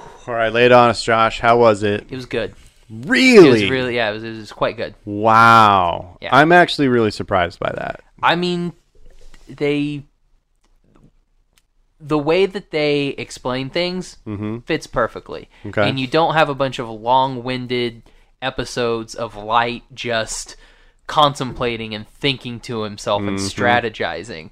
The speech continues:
Speaker 1: Mm-hmm.
Speaker 2: 'Cause, I mean, we only have a, an hour and forty minutes in this movie. Uh, spoilers: they leave it open for a sequel.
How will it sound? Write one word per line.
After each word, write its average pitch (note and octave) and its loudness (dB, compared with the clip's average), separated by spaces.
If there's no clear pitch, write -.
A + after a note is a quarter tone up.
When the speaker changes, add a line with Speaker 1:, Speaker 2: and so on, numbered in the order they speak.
Speaker 1:
Mm-hmm. G2+ -10
Speaker 2:
'Cause, C#3 -10
I C#3+ -4
mean, C#3 -4
we C3 -2
only D3+ 0
have D3 4
a, A#2 2
an A#2 -6
hour D3 2
and D#3+ -4
forty D#3+ -2
minutes A2+ -6
in B2 -10
this A#2+ -10
movie. G#2+ -10
Uh, G#2+ -6
spoilers: A#2+ -8
they B2+ -8
leave D#3+ 0
it D#3+ -2
open D3 2
for F3+ -2
a D3+ -2
sequel. A2 -12